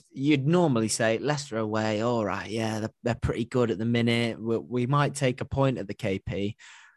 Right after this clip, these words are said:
But this year, it should be three points. It should be. Manchester United, the amount of spending they've, they've done, the amount of players they've brought in, it should be n-, nothing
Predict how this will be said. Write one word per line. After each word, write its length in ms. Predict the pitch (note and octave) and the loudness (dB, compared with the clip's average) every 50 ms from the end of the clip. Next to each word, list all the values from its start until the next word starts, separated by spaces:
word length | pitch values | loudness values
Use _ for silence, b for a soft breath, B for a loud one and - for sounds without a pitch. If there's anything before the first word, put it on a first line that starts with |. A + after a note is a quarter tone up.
| B _ | B _
But 120 | C#3+ D3 C#3 | 0 2 4
this 240 | F3+ F#3+ - - | 4 4 4 4
year, 100 | B2+ A2+ | 4 4
it 80 | A#2 C3 | 4 4
should 180 | C#3+ - F#3+ D#3 | 4 2 2 2
be 100 | E3+ E3+ | 2 0
three 240 | - - E3 C#3+ | 0 0 0 0
points. 500 | C#3+ C#3 B2 G#2 E2+ E2+ - - - - _ | 0 -4 -6 -8 -8 -12 -16 -18 -20 -10 _
It 140 | - D3+ C#3+ | -4 -2 0
should 240 | C#3+ F3 E3+ - C#3+ | 0 0 0 0 0
be. 220 | G#2 F2 E2 - - _ _ - | -2 -6 -6 -8 -14 _ _ -2
Manchester 320 | D#3 D#3+ D#3 C#3+ - - | 0 0 0 -2 -2 -2
United, 320 | C3+ B2 A#2 A#2+ A#2+ A2+ - | 0 0 0 0 0 0 0
the 80 | C3+ | 0
amount 320 | B2+ C3 C#3 C#3 C3+ A#2+ B2 | 2 2 2 2 2 0 -2
of 80 | A2+ | -4
spending 460 | - - - A#2+ A#2 A2+ A2 A2 G#2+ | -2 -2 0 0 0 0 0 -2 -2
they've, 200 | G2+ G2+ F#2+ - - _ - | -2 -4 -4 -6 -6 _ -2
they've 180 | G#2+ F#2+ - | -2 0 2
done, 320 | - D#3+ D#3+ D#3+ D3+ D3+ C#3+ B B B B B _ | 6 6 6 6 6 2 0 B B B B B _
the 80 | - A#2 | 0 2
amount 260 | A#2+ C3 C#3 C#3 B2 | 2 2 2 0 0
of 140 | A#2+ A2+ - | -2 -4 -2
players 300 | - A#2 A2 G#2 G2+ - | -2 -2 0 -2 -2 -4
they've 180 | - G2+ - | -8 -10 -8
brought 340 | - G#2 G2+ G2 G2+ - - | -6 -4 -4 -4 -4 -4 -2
in, 280 | D#3 C#3 C3 B2+ B2+ - | 0 0 0 0 -2 -2
it 160 | - C3+ B2+ | -4 -4 -2
should 220 | - - - D#3 C#3 | -2 0 0 0 0
be 180 | C#3 B2 A#2 A#2+ | 0 -2 0 0
n-, 120 | C3 B2+ - | -2 -2 0
nothing 840 | C3 C3+ C#3+ C#3+ D3+ D#3+ E3 D3+ C#3+ - E3 D#3 D3+ D3 C#3+ D3 | 2 4 4 6 6 6 4 2 2 0 -2 -2 -2 -2 -6 -8